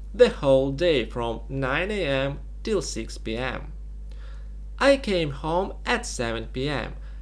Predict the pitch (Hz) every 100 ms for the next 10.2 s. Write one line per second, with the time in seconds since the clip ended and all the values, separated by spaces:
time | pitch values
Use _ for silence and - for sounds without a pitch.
0 | - - 131 113 143 208 214 208 208 -
1 | - - 123 123 175 113 135 165 180 -
2 | - - - - - 214 226 139 101 95
3 | - 104 - 147 113 - - - - -
4 | - - - - - - - - - -
5 | - - - - 139 160 226 233 233 -
6 | - 170 147 139 202 247 - 160 180 180
7 | - 151 143 143 139 135 135 - - -
8 | - - - 170 151 156 165 - - -
9 | - - 135 - 131 131 135 123 - 104
10 | - -